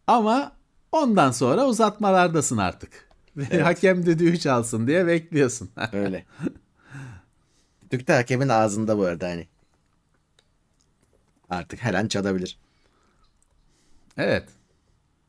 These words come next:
Speaker 2: Dokuz yüz, sekiz yüz kişi izliyor bu arada.
Speaker 1: Ee,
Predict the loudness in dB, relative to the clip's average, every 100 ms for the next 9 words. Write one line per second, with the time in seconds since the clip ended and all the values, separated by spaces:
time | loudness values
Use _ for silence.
0 | _ _ _ _ _ _ _ _ -20 -20
1 | _ _ -10 -8 -12 -10 -6 -4 -4 -8
2 | -8 -4 -4 -4 -4 -4 -6 -8 -14 _
3 | _ _ _ _ _ _ _ _ _ _
4 | _ _ _ _ _ _ _ _ _ _
5 | _ _ _ _ -20